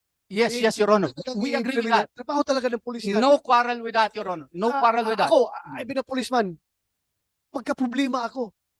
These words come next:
Speaker 2: kung hindi ko implement yung warrant of arrest na yan. So, sa-, sana,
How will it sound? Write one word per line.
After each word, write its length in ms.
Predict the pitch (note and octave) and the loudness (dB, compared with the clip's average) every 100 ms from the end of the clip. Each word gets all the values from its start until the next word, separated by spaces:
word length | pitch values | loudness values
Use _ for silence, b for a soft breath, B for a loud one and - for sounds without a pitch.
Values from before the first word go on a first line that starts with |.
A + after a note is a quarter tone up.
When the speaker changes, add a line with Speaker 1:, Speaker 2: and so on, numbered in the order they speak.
| _ _ _ | _ _ _
Speaker 2:
kung 160 | - A#3 | -10 -2
hindi 320 | B3+ A3+ C#4 | -2 0 -2
ko 160 | B3 C4 | -4 -8
implement 480 | A#3+ A3+ A3+ A3+ - | -8 -6 -6 -6 -6
yung 160 | G#3+ | -4
warrant 240 | G#3 G3+ G#3 | -2 -2 -6
of 80 | |
arrest 240 | G3 G3 - | -6 -8 -8
na 160 | F#3+ | -12
yan. 80 | F3 - _ _ | -12 -18 _ _
So, 160 | - A#3+ | -6 -6
sa-, 160 | B3 A#3+ | -6 -4
sana, 400 | C4 B3+ A3 | -2 0 -2